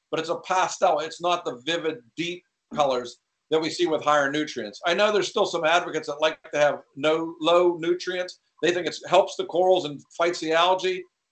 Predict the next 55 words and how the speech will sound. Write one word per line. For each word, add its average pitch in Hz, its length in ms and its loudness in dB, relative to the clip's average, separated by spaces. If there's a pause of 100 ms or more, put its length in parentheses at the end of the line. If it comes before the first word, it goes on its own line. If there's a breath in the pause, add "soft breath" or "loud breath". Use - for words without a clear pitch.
(120)
Uh, 147 380 6
it 170 140 -6
really, 185 380 6
really 170 500 -2
doesn't, 147 320 0
in 131 120 -6
my 147 200 2
opinion. 120 460 -6 (300)
I 131 60 -4
mean, 147 120 0
I, 170 160 4
like 175 180 0
I 175 60 0
said, 165 180 2
I've 175 180 4
been 185 100 -4
running 165 240 -4
higher 160 260 2
nutrients. 165 520 -6
Sanjay's 180 300 2
been 160 100 -6
running 151 200 -4
higher 160 260 2
nutrients 160 380 -8
for 131 200 -4
a - 40 -18
decade. 123 480 -2 (460)
And 143 360 0 (420)
i-, 196 100 -8 (100)
if 151 140 -8
you 196 100 0
wanna 190 160 4
see 180 300 -2 (100)
faster 185 400 4
growing 160 280 -2
corals 170 680 0
with 139 160 -2 (220)
more 165 200 2
vivid 151 300 0
colors, 127 420 2 (460)
I 151 80 2
mean, 175 100 2
what's 170 160 2
interesting 180 460 0
is, 143 320 -4
uh, 143 240 4
when 156 160 0
we 185 120 4
were 185 100 2
coming 170 240 -4
back 160 300 0
from 156 160 -6
our 147 260 4
visit 156 280 -4
to - 80 -16